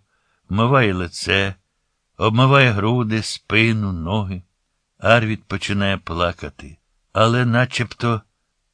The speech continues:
не вмивання цьому причиною. Лише злегкого тремтіння тіла тато здогадується, що той плаче. Тато вимикає воду і ставить Арвіда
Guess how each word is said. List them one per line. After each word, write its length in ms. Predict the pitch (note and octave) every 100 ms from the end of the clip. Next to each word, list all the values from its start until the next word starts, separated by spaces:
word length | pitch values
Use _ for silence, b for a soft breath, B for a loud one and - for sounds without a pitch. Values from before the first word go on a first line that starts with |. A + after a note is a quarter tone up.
| -
не 200 | G2 B2+
вмивання 680 | C3 C#3 C3+ B2 G2 D2+ D2+
цьому 360 | - D#2+ D#2+
причиною. 720 | - D2+ D2+ - C#2+ C2+ E2 E2 _ _ -
Лише 380 | G2+ A2 B2 A2+
злегкого 520 | F#2+ G#2+ - A#2+ A#2
тремтіння 720 | - A2 G#2+ - A2 A2 G#2+ -
тіла 460 | - A2+ G#2+ D#2+ - _ _ _ _ _
тато 360 | - G#2+ - G#2
здогадується, 880 | E2+ F2+ E2 F#2 E2+ E2+ D#2+ - E2
що 220 | - -
той 240 | - D2
плаче. 580 | - C#2 C2+ C2+ - D2+ _ _ _ _ _ -
Тато 360 | A#2+ - F#2+
вимикає 540 | F2 E2+ F2 - F2+ F2+
воду 300 | F#2 F2+ F#2
і 80 |
ставить 520 | F2+ - F#2+ G2 F#2 -
Арвіда 540 | G2 F#2+ F#2 F2+ F#2